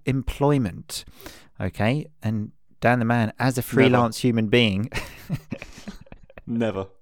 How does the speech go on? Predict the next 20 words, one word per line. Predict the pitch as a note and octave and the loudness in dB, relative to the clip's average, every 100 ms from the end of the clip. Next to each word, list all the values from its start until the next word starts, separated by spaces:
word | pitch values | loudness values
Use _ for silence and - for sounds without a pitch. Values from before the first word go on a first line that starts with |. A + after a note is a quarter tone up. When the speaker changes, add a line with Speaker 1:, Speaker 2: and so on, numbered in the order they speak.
| - - - - - - - - - A#3 B3 - - - - | -20 -20 -20 -20 -20 -18 -14 -14 -12 -12 -12 -14 -20 -20 -20
Speaker 1:
Fuck | - - A2+ C3 | -18 0 6 8
Speaker 2:
You're | A#3 | 8
a | |
Speaker 1:
off. | - | 10
Speaker 2:
freelance | C#3 C#3 C3 B2 | 10 10 10 8
human | C3+ C3 B2 | 6 4 6
being | B2 A#2+ | 6 8
now | A#2+ A#2+ | 4 4
as | A#2+ | 4
well, | E3 | 6
aren't | F#3+ F3 | 4 4
you? | A#2 G2+ | 0 0
Speaker 1:
You, | A#2+ - - | -4 -4 -6
that, | A#2+ - | -4 0
you | |
know | A2+ B2+ | 4 6
what? | A2+ G#2+ | 8 6
That's | G#2+ G2+ | 4 -2
exactly | G#2 F#2+ A#2 A#2+ A2+ | -4 2 2 2 0
right. | G#2+ B2 G#2+ F#2 | 2 4 2 0